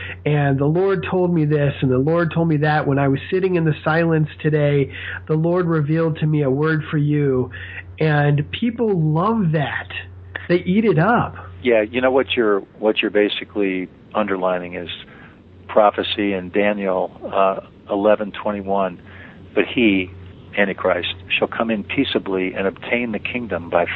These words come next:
Speaker 2: flatteries." It says he's gonna
Speaker 1: Yeah.
Speaker 2: destroy wonderfully. It's gonna look really good. What do they say about Oprah?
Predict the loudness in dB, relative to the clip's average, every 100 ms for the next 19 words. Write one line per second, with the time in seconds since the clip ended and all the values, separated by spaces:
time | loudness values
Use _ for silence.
0 | 0 0 0 -6 -10 -10 -10 -14 -18 -18
1 | -18 -6 -6 0 -2 0 -4 -4 0 0
2 | 0 -6 -2 2 2 0 -6 -20 -20 -8
3 | -2 -2 -2 -6 -10 -10 -12 -8 -4 -2
4 | -2 -2 -2 -2 -2 -2 0 0 0 0
5 | 2 2 2 2 -2 -2 -10